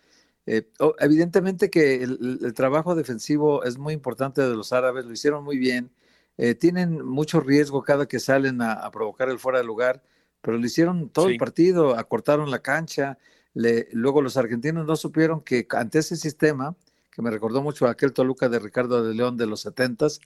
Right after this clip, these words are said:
Speaker 2: Eh,
Speaker 1: que
Speaker 2: sí,
Speaker 1: también te
Speaker 2: claro, en
Speaker 1: provocaba muchos fueras
Speaker 2: setenta y cuatro.
Speaker 1: de lugar en cada partido, pero Argentina lo que tenía que hacer es atacar con jugadores llegando de atrás, no con los que estaban adelante, porque esos generalmente caían en fuera de lugar. Entonces,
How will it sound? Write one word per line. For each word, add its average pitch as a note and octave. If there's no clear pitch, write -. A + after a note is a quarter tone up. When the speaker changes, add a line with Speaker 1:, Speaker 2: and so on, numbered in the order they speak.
Speaker 2:
Eh, A#2+
Speaker 1:
que B2
Speaker 2:
sí, C#3+
Speaker 1:
también B2
te -
Speaker 2:
claro, C3
en D#3+
Speaker 1:
provocaba C3+
muchos B2+
fueras C#3
Speaker 2:
setenta A2+
y A2
cuatro. C3+
Speaker 1:
de A#2
lugar A2+
en B2
cada A#2+
partido, C#3
pero D3
Argentina C#3
lo F#3
que E3+
tenía D#3
que F3
hacer E3+
es E3+
atacar D#3+
con E3
jugadores C#3+
llegando C#3
de C3+
atrás, B2+
no C#3
con E3
los D3+
que -
estaban C#3+
adelante, B2
porque A2
esos D#3
generalmente B2+
caían B2
en A#2
fuera A2+
de A2+
lugar. B2
Entonces, D3+